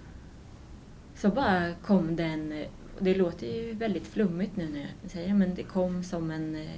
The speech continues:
Jag upplevde som att det kom som en stor, eh, eh, gestalt som, eh, var, eh, hade så här fjädrar,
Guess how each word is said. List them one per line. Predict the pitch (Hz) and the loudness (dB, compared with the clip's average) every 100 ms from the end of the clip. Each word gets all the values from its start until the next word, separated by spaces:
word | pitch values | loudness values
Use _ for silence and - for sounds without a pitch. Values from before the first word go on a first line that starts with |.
| - | 0
Jag | 180 226 | 2 2
upplevde | 254 - 147 | 0 -2 -6
som | - 151 | -4 -6
att | 156 | -6
det | - | -8
kom | - 143 | -6 -6
som | 143 156 | -4 -6
en | |
stor, | 156 156 147 147 | -6 -6 -6 -6
eh, | 143 139 - - - - - - - | -6 -10 -12 -12 -12 -12 -14 -14 -10
eh, | 160 147 147 151 | -8 -8 -6 -4
gestalt | 165 - 202 233 254 190 - - - - - - - | -4 6 8 8 6 2 -6 -12 -12 -12 -12 -12 -10
som, | - 196 170 165 | 4 4 4 0
eh, | 156 156 | 0 -2
var, | 160 170 156 156 - - | 0 0 0 -4 -6 -4
eh, | 160 160 | -4 -4
hade | 170 170 156 | -4 -4 -4
så | - | -4
här | 147 | -4
fjädrar, | - - 196 180 165 156 165 165 160 165 | -4 2 4 4 2 0 0 2 4 2